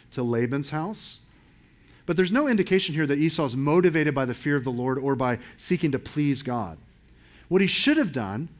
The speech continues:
is he should have turned and said, "You know what, Mom, Dad, I'm gonna do what Jacob did. I also am gonna go to Laban. In fact, I'll follow right behind Jacob," and that would have stressed Rebecca out quite a bit, but, "I, I'm also gonna obey and take a wife from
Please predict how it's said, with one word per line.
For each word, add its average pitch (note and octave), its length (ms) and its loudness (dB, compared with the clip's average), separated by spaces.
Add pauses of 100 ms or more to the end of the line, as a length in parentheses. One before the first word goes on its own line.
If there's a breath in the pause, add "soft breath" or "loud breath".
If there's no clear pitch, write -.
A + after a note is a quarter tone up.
(340 loud breath)
is D#3 120 -4
he F3 60 2
should B3+ 260 0
have A3+ 280 -4
turned D#3+ 260 0
and D#3 120 0
said, C#3+ 280 0
"You D3+ 100 -2
know D3+ 100 2
what, G3+ 200 0 (240 loud breath)
Mom, G#3 380 0
Dad, G#3 340 0 (200)
I'm A3+ 200 4
gonna G#3 200 2
do F3 160 4
what F3 180 4
Jacob F#3+ 360 0
did. G2 200 -6 (320 loud breath)
I F#3 160 2
also G3+ 560 0
am D#3+ 80 -2
gonna D#3+ 180 0
go D3 140 2
to C#3+ 180 -6
Laban. G#2+ 440 -4 (760 soft breath)
In D3 60 -4
fact, A3 220 4
I'll F#3 120 4
follow A3+ 360 6
right F#3+ 160 4
behind E3 260 0
Jacob," D3 340 0
and B2+ 80 -2
that C#3+ 140 0
would C#3+ 80 2
have A2+ 160 -6 (320)
stressed - 400 -6
Rebecca B2+ 320 -4
out G#2+ 240 -6 (100)
quite A2+ 160 -8
a G2+ 60 -6
bit, - 240 -8
but, - 220 -6 (520 loud breath)
"I, F3+ 280 2
I'm B3 100 2
also A3+ 440 2
gonna F3+ 260 0
obey C3 500 0
and C#3 180 -6
take C#3+ 220 -4
a D3 60 0
wife A#2+ 260 -2
from G#2+ 480 -6